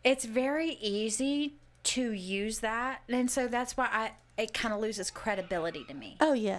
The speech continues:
Speaker 2: and that's, and that's what I was saying, like, you can use
Speaker 1: All
Speaker 2: those,
Speaker 1: of
Speaker 2: like,
Speaker 1: them.
Speaker 2: conspiracy theories or something that you know that everybody knows about them.
Speaker 1: Yeah.
Speaker 2: Tell
Speaker 1: And
Speaker 2: me something that I don't know about
Speaker 1: tell me
Speaker 2: them.
Speaker 1: something I don't know about them. Make them actually seem like a
Speaker 2: Human
Speaker 1: human
Speaker 2: being.
Speaker 1: being, you know?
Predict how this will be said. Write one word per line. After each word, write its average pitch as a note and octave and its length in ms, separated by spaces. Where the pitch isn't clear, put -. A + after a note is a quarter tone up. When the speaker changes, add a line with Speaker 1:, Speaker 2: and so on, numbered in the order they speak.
Speaker 2:
and B3+ 100
that's, D4+ 220
and A#3+ 160
that's C4 180
what A3+ 120
I G#3 80
was F#3+ 100
saying, G3+ 280
like, F#3+ 180
you A3+ 180
can G#3 300
use A3+ 240
Speaker 1:
All C#4+ 220
Speaker 2:
those, - 20
Speaker 1:
of C#4+ 80
Speaker 2:
like, F#3+ 160
Speaker 1:
them. F#3+ 160
Speaker 2:
conspiracy G#3+ 500
theories G3+ 420
or G3 60
something G#3 360
that G3 220
you G#3+ 140
know G3+ 240
that F#3+ 260
everybody G3 540
knows F#3 320
about E3+ 320
them. D#3+ 220
Speaker 1:
Yeah. G#3 180
Speaker 2:
Tell D4 200
Speaker 1:
And F#4+ 80
Speaker 2:
me G4 100
something D4+ 320
that B3+ 140
I A#3 140
don't G3+ 360
know F3+ 200
about E3 140
Speaker 1:
tell E3 100
me - 80
Speaker 2:
them. F3+ 100
Speaker 1:
something F4 220
I C4+ 100
don't B3+ 240
know A3+ 160
about G#3+ 180
them. F#3 160
Make A3 200
them D#4+ 120
actually D4 280
seem B3+ 380
like G#3 400
a G3 460
Speaker 2:
Human B3 400
Speaker 1:
human F#3 320
Speaker 2:
being. F#3+ 220
Speaker 1:
being, D#3+ 680
you A#3 140
know? G4+ 540